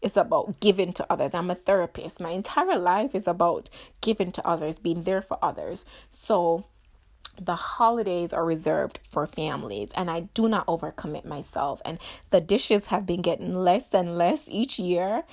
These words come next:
I talk to my husband, "What are we making?" One or two things, and I'm good. And that's enough. And, and I, I'm so proud of what we did this Thanksgiving, of how little we cooked.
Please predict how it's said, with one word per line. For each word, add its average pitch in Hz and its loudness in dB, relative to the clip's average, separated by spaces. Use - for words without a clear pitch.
I - -6
talk 233 2
to - -6
my 196 0
husband, 170 -6
"What 190 4
are 185 2
we 170 -2
making?" - -8
One 202 2
or 233 0
two 220 -2
things, 170 -4
and 180 0
I'm 165 -6
good. 139 -2
And 170 -4
that's 170 0
enough. 156 -6
And, 170 -2
and 165 -4
I, 165 -4
I'm 165 -2
so - -2
proud 175 2
of 170 -6
what 165 2
we 165 -2
did 165 -4
this 160 -4
Thanksgiving, 165 -4
of 170 -4
how 165 6
little 185 6
we 185 4
cooked. - 0